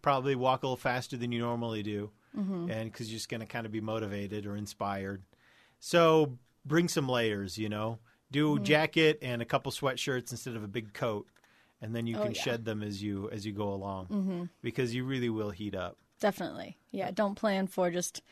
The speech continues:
Speaker 2: standing out in the cold. You're gonna be m-, moving,
Speaker 1: Yeah.
Speaker 2: maybe sweating.
Speaker 1: Now, all of these races have the more info on the website, so they'll let you know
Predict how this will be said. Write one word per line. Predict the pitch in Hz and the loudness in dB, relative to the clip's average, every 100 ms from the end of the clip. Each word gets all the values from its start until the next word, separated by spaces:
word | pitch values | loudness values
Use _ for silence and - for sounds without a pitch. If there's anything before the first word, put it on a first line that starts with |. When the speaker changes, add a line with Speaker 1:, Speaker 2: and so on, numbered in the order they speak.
| - | -12
Speaker 2:
standing | - - 214 202 190 | -4 2 4 6 4
out | 185 180 | 4 2
in | 175 | 2
the | 180 | -2
cold. | 160 170 165 160 | 0 0 2 0
You're | 196 | 0
gonna | 220 185 | 0 2
be | 180 | 0
m-, | 175 175 - | -2 -4 -6
moving, | - 196 190 180 180 180 185 - | -2 2 4 2 -2 -2 -6 -6
Speaker 1:
Yeah. | 240 104 - - | -6 -6 -8 -8
Speaker 2:
maybe | 202 202 | -8 -6
sweating. | 185 - 180 - 175 175 - - - | -4 -2 -2 -4 -6 -6 -14 -12 2
Speaker 1:
Now, | 165 170 175 | 8 10 10
all | - 226 285 | 10 10 10
of | 208 | 8
these | 220 180 | 6 6
races | 196 190 202 202 - | 6 6 6 4 6
have | 180 165 156 131 | 8 10 8 6
the | 151 | 6
more | 160 175 185 | 8 8 8
info | 170 175 170 165 143 131 139 135 - - _ - | 6 4 6 10 10 10 6 2 -8 -20 _ 0
on | 139 139 135 135 131 131 | 6 6 6 6 2 0
the | 131 | 4
website, | 139 151 135 160 147 127 | 6 6 6 8 8 6
so | 143 | 2
they'll | 127 | 4
let | 131 135 - | 6 4 4
you | |
know | 131 131 127 127 - | 4 6 6 4 0